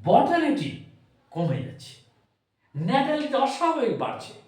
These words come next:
ন্যাটালিটি বাড়ছে, মর্টালিটি কম, মানুষ মরছে, মরছে কম, মানুষের মরণ কম হচ্ছে, তার ফলে কী হচ্ছে, ব্যালেন্স হারিয়ে যাচ্ছে। যে পপুলেশনের যে ব্যালেন্স,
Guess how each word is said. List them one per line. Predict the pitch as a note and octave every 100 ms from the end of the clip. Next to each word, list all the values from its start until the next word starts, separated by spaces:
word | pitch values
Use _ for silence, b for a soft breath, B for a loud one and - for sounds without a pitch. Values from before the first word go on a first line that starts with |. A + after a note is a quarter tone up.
| _ _ _ b b C#3
ন্যাটালিটি | E3+ A#3 B3 C4+ C4+
বাড়ছে, | C4+ C4 C4 C4 A#3+
মর্টালিটি | F#3+ A3+ C#4 B3+ B3+
কম, | A#3
মানুষ | A3 A3+
মরছে, | A#3 B3 B3+ C4 B3 - B B
মরছে | F#3+ C#4 C#4 D4+ D4+
কম, | C#4+ C#4+ F#3 - - B B
মানুষের | G3 B3 C4+
মরণ | A#3+ A#3+ C#4+ D#4 D4+
কম | D#4 C#4+
হচ্ছে, | C#4 - A2+ - - _ _ _
তার | F3 E3+
ফলে | A#3 C#4+ D4
কী |
হচ্ছে, | C#4 C4 - - B B _ - -
ব্যালেন্স | D#3+ - B3 - -
হারিয়ে | - G#2
যাচ্ছে। | - - - - _ _ _ _ _ _ _ _ _ _ _ -
যে | B2+ D#3 -
পপুলেশনের | F#3 F#3 A#3 A#3+ B3 G3+
যে | - -
ব্যালেন্স, | B2+ C3+ F3+ E3+ - - -